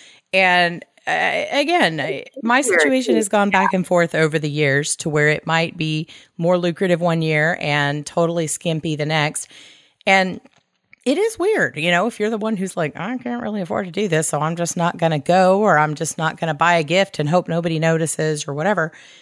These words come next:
Speaker 1: Because, you know, we, we used to do adult gifts and then kid gifts. And now all of the cousins, all of my cousins are adults who now have children themselves, but there's only about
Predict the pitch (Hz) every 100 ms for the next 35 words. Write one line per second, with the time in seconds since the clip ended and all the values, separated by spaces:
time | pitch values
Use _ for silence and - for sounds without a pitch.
0 | _ - - 180 165 156 - 180 165 147
1 | 151 170 - 160 160 156 226 - 214 233
2 | 214 208 214 202 202 196 196 - 160 156
3 | 143 143 202 180 190 185 175 - - 170
4 | 170 190 240 220 190 185 - - - _
5 | _ - 208 240 226 185 175 175 151 _
6 | _ - - 214 160 151 160 156 175 165
7 | 160 - 185 165 143 147 - 151 143 165
8 | 180 143 147 - 165 147 156 143 147 143
9 | 139 - 233 170 151 143 - 202 151 -
10 | 220 247 240 226 226 220 202 196 160 156
11 | 151 -